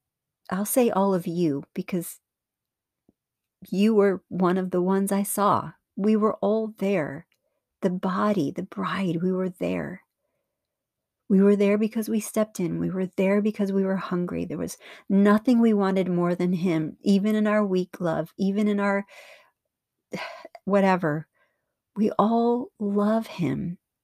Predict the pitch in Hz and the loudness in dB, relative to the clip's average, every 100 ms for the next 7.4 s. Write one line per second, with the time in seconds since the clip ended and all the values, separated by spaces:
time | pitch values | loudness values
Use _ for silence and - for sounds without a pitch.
0 | _ _ _ - 202 214 220 240 240 240 | _ _ _ -8 -2 4 6 6 4 0
1 | 233 214 202 190 - - 165 170 _ _ | 0 0 2 0 -2 -4 -6 -6 _ _
2 | _ _ _ - 196 - - 214 202 196 | _ _ _ -2 -2 0 0 2 2 2
3 | 196 185 175 165 180 165 165 165 - 156 | -2 0 0 0 -2 -2 -2 -4 -8 -8
4 | 160 180 170 170 170 175 _ _ _ _ | -6 -6 -2 -2 -2 -6 _ _ _ _
5 | _ _ _ _ _ _ _ _ - - | _ _ _ _ _ _ _ _ -18 -16
6 | - - - 190 208 240 269 233 202 214 | -16 -10 2 6 6 6 6 6 6 4
7 | 185 170 190 | 4 2 -2